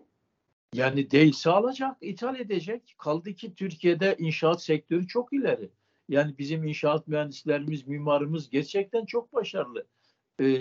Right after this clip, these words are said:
yapabilirler fakat bizim inşaatçılarımızla, mimarlarımız yer bilimcilerle asosiye değil, iç içe, yan yana değil. Yani bir mimar eğer yeterince yer bilimlerini bilmiyorsa, o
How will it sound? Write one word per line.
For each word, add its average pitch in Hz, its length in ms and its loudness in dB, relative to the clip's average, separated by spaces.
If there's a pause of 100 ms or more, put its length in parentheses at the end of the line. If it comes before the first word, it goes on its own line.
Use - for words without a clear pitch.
(160)
yapabilirler 196 920 2
fakat 262 360 -2 (360)
bizim 220 280 -4
inşaatçılarımızla, 175 1800 -2
mimarlarımız 180 880 0
yer 190 340 0
bilimcilerle 202 840 -2 (280)
asosiye 185 640 2
değil, 226 300 -2
iç 202 180 -16
içe, 175 220 -6
yan 196 320 -2
yana 196 300 -4
değil. 202 280 0 (720)
Yani 196 360 2 (220)
bir 165 420 -6
mimar 185 500 4 (720)
eğer 180 260 2
yeterince 180 760 -6
yer 180 280 -4
bilimlerini 170 680 -6
bilmiyorsa, 202 580 -2
o 180 160 -2